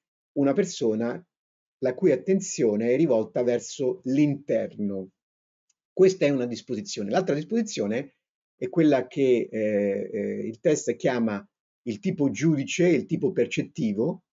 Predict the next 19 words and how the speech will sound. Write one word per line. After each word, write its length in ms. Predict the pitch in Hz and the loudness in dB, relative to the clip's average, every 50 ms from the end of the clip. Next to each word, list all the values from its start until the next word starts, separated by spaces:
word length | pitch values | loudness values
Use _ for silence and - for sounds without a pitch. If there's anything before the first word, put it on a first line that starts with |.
| _ _ _ _ _ _ | _ _ _ _ _ _
dove, 460 | - 117 123 123 127 123 120 123 - | 0 2 4 6 6 4 4 2 2
eh, 400 | - 113 110 110 107 107 101 - _ | 2 2 2 4 2 0 -2 -4 _
per 460 | _ 160 160 165 160 131 131 131 - - | _ 2 2 2 4 2 0 0 -2 -4
giudice 720 | 113 98 - 165 180 160 147 139 - - 131 107 98 - - | -8 -2 0 2 4 4 2 0 0 0 0 0 0 -2 -8
si 220 | - - - 139 | -14 -6 -2 0
intende 800 | 139 131 131 - - 139 135 123 120 117 107 107 101 95 87 - _ _ _ _ _ _ _ _ _ _ _ _ _ _ _ _ _ _ _ _ _ _ | 0 0 0 0 0 2 2 2 2 2 2 2 0 0 -2 -8 _ _ _ _ _ _ _ _ _ _ _ _ _ _ _ _ _ _ _ _ _ _
la 120 | - 127 | -4 -2
persona 500 | 107 143 135 - - 143 139 131 120 117 - | -2 -2 -4 -4 -2 -2 -2 -2 -2 -4 -2
organizzata, 1000 | 156 143 113 104 131 127 131 131 104 101 - 117 107 - - - 127 143 156 170 - | -2 -2 0 0 0 0 0 -2 -2 0 0 0 0 -2 -2 -2 -4 -4 -4 -6 -8
la 120 | _ - - | _ -6 -6
persona 520 | - 113 - - 160 135 123 113 104 - | -6 -6 -4 -2 0 0 0 -2 -4 -6
puntuale, 840 | _ - 160 170 147 - - 139 131 107 101 98 101 113 135 - - _ _ _ _ _ | _ 2 2 2 2 2 0 0 0 2 0 -2 -2 -2 -4 -4 -8 _ _ _ _ _
la 120 | _ - 107 | _ -8 -6
persona 440 | - 127 - - - 156 139 127 127 | -6 -6 -2 0 2 2 4 2 2
che 140 | - - | 0 0
lavora 520 | 117 117 127 131 151 147 127 117 113 - - _ _ _ _ _ _ _ _ _ _ _ | 0 2 2 4 4 4 4 2 0 -4 -10 _ _ _ _ _ _ _ _ _ _ _
seguendo 840 | - - - - 156 147 147 143 143 135 123 120 117 120 - - _ | -8 -6 -2 0 2 4 4 4 4 4 4 4 2 2 -2 -10 _
delle 300 | _ 120 117 131 123 123 | _ -4 -2 2 2 4
regole, 600 | 127 131 117 107 101 113 117 131 156 185 202 - | 4 4 2 2 2 0 2 2 0 0 -4 -8